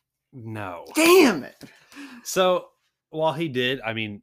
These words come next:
Speaker 1: that, that's why, like, some of these are gonna be, there's a couple players on that team where
Speaker 2: Right.
Speaker 1: they can get it. Do you wanna take another guess?
Speaker 2: I'll just let you tell me.
Speaker 1: Okay, it's Cameron Payne.
Speaker 2: Okay.
Speaker 1: 'Cause
Speaker 2: Okay.
Speaker 1: he was obviously the fourteenth pick in the twenty fifteen N B A draft, one pick behind Booker.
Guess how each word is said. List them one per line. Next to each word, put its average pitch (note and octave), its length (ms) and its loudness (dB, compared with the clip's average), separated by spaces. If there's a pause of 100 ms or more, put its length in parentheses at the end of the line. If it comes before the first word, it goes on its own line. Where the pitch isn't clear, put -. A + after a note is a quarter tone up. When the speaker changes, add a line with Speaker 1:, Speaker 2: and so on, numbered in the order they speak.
(180)
Speaker 1:
that, D3 220 2
that's E3 200 0
why, E3 180 2
like, C3 360 -2
some E3 240 -8
of F#3 60 -6
these F3 200 -4
are D3 80 -6
gonna C3+ 180 -4
be, A#2 360 -4
there's A#2+ 260 -2
a A2+ 60 -6
couple A#2 280 -6
players A#2+ 400 -2
on G#2 120 -6
that G2 200 -10
team A2 220 -4
where A#2 120 -2
Speaker 2:
Right. G#2 100 -4
Speaker 1:
they G#2 120 -4
can G2 180 -10
get G2 140 -8
it. A2 100 -6 (240)
Do A#2+ 60 -6
you A#2+ 80 0
wanna C#3+ 140 -2
take D3 200 -6
another B2 360 -4
guess? G#2 580 -10 (1120)
Speaker 2:
I'll D#3+ 140 -2
just D3+ 140 -6
let C3 140 -6
you A2 40 -8
tell G#2+ 200 -14
me. - 240 -20
Speaker 1:
Okay, G#2+ 280 -6
it's A#2 160 -8
Cameron D3 300 -2
Payne. D#2+ 260 -10 (500)
Speaker 2:
Okay. - 240 -8
Speaker 1:
'Cause C3 400 0
Speaker 2:
Okay. - 100 -20 (520)
Speaker 1:
he C3+ 120 0
was B2+ 480 -4
obviously B2 340 -8
the A2+ 360 -4
fourteenth C3+ 460 -6
pick B2 240 -6
in A#2+ 100 -4
the A2 380 -2
twenty B2+ 240 -8
fifteen B2+ 540 -6
N G#2+ 140 -10
B A2 100 -6
A A2 100 -4
draft, G2+ 360 -6
one A2 100 -8
pick B2+ 180 -12
behind G#2+ 320 -8
Booker. E2+ 380 -14